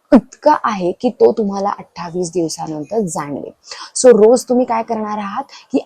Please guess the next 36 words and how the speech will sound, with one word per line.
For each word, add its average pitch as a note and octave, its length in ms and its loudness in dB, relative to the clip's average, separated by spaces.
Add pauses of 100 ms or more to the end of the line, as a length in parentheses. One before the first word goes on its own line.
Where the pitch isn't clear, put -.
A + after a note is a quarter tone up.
अठ्ठावीस G3 760 -2
दिवस F3+ 360 -2 (220)
दोन C#4 340 6
टाइम F3+ 320 -2
तुम्ही A3+ 180 2
गाजर E3+ 460 -2
खाणार D3 260 -16
आहात. C#3+ 180 -18 (120)
गाजरचा F#3 560 2
रस F#3 240 0
करून G#3+ 280 0
जरी G#3 180 0
तुम्ही G3+ 220 -6
पिला F#3+ 360 -2
तरी G3+ 360 -4
well F3+ 420 2
and G#3+ 280 -2
good, E3+ 140 0 (460)
पण A#3 120 4
तुम्ही A3+ 320 2
आहारामध्ये G3 640 -2
रोज G3 380 2 (180)
सॅलड G3 440 2
हे G#3+ 160 2
खूप A3+ 180 -2
महत्त्वाचं F#3+ 540 -6
असतं, D#3 200 -8
तर A3 140 -10
त्या A#3 100 -4
सॅलडमध्ये F#3 680 0
रोज E3 240 -2
जेवणात E3 440 -2 (300)
दुपारी G3+ 540 -2
आणि C4 200 0
रात्री F3 560 -4 (380)
तुम्ही G#3 240 4